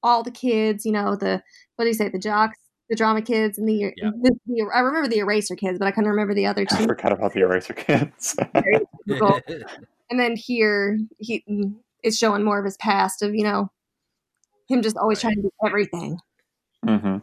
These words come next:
Speaker 2: Yeah.
Speaker 3: And then isn't it in, like, the very next episode we see him, uh,
Speaker 1: Yeah.
Speaker 3: in the real world? Like, he's, like, watching the video on his phone.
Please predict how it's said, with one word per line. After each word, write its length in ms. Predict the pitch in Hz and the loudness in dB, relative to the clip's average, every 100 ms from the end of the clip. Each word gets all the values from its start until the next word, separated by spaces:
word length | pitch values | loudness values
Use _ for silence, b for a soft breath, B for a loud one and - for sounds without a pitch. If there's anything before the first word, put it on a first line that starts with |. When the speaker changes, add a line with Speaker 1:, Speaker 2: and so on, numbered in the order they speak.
| - | -10
Speaker 2:
Yeah. 280 | 82 - - | -12 -12 -6
Speaker 3:
And 100 | 120 | 2
then 280 | 131 131 127 139 | 2 2 0 2
isn't 280 | 139 143 | 2 4
it 160 | 139 131 | 0 0
in, 240 | 127 120 | -2 -2
like, 220 | 117 107 110 | 0 0 0
the 180 | 110 104 | -4 0
very 260 | 104 104 | 2 0
next 360 | 98 98 95 - | 0 -2 -2 -2
episode 460 | 104 110 113 110 104 | -2 -2 0 0 0
we 180 | 98 | -2
see 400 | - - 104 101 | -2 0 0 2
him, 380 | 101 98 98 95 B B B - | 0 0 0 -2 B B B -2
uh, 120 | 98 | 2
Speaker 1:
Yeah. 200 | 107 110 - - | 2 0 -10 -2
Speaker 3:
in 180 | 113 104 | 0 2
the 100 | 101 | 0
real 240 | 98 101 | 2 0
world? 520 | 104 110 107 110 160 _ | 0 0 0 -2 -6 _
Like, 200 | - 107 | -2 -2
he's, 220 | - 104 104 | -2 -2 0
like, 200 | 98 - - - | -2 -6 -10 -2
watching 280 | 104 101 101 | 0 0 -2
the 60 | 98 | 0
video 280 | 101 101 | 0 2
on 100 | 101 | 2
his 120 | 95 - | 0 0
phone. 380 | 101 98 104 | 2 2 0